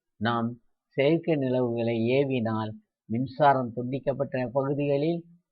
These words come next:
ஒளி வீசுவதன் மூலம் பேரிடர் நிவ-, நிவாரணத்தில் அவர்கள் உதவி, உதவி செய்ய முடியும்." அடுத்தது கலைச்சொல் அறிவோம். எம்பளம், சின்னம்,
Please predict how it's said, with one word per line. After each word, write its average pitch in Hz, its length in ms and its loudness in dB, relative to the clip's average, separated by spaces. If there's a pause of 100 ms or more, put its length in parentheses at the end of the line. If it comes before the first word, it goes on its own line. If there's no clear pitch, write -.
(100)
ஒளி 135 300 2
வீசுவதன் 123 680 0
மூலம் 110 520 -2 (440)
பேரிடர் 151 680 4
நிவ-, 120 440 -4
நிவாரணத்தில் 139 840 2
அவர்கள் 120 680 -2 (440)
உதவி, 120 720 -2 (480)
உதவி 120 560 -2
செய்ய 110 320 -4
முடியும்." 92 760 -6 (960)
அடுத்தது 127 680 0
கலைச்சொல் 135 500 2
அறிவோம். 117 600 0 (440)
எம்பளம், 127 760 2 (640)
சின்னம், 120 680 -2